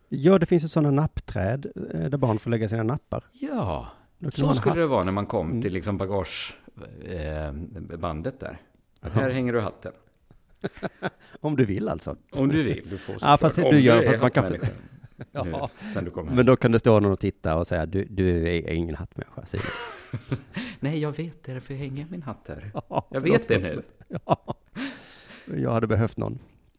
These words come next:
Speaker 2: Ja. Eh, sen håller mitt barn på att sluta amma.
Speaker 1: Just det, ja.
Speaker 2: Eh, det D-, ditt kanske redan har gjort det?
Speaker 1: Ja, mitt slutade av en anledning,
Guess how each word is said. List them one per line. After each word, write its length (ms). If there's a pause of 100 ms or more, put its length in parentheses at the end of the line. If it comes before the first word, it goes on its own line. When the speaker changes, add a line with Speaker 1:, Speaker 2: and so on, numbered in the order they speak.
Speaker 2:
Ja. 960
Eh, 320
sen 200
håller 160
mitt 200
barn 340
på 160
att 60
sluta 260
amma. 480 (1160)
Speaker 1:
Just 220
det, 60 (400)
ja. 80
Speaker 2:
Eh, 600 (520)
det 440 (520)
D-, 220
ditt 340
kanske 420
redan 280
har 100
gjort 260
det? 140 (400)
Speaker 1:
Ja, 100
mitt 180
slutade 420
av 100
en 60
anledning, 460